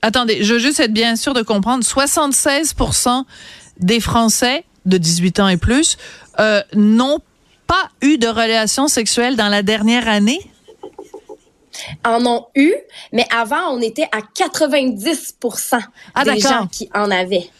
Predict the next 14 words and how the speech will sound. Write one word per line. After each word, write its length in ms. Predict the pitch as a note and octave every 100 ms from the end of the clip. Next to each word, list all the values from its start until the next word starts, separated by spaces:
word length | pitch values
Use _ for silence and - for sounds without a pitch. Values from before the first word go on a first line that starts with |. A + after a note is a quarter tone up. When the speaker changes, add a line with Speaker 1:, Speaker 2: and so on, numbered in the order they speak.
| _ _ -
Speaker 1:
D'accord, 760 | F3+ G3+ G#3 A3+ B3+ C4 A3+ F#3+
Speaker 2:
Oui. 80 | F#3
Speaker 1:
OK. 80 | A3
Donc, 160 | A3
c'est 100 | -
un 120 | A3+ G#3+
Speaker 2:
Euh, 40 |
Speaker 1:
recul 560 | - A#3 A3+ - C4+ B3+
de 100 | G#3
quatorze 420 | G#3+ G3 G#3 G#3
pour 160 | F3+ -
cent. 140 | -
Je 160 | E3+ A3+
comprends. 420 | B3+ F3 D3 -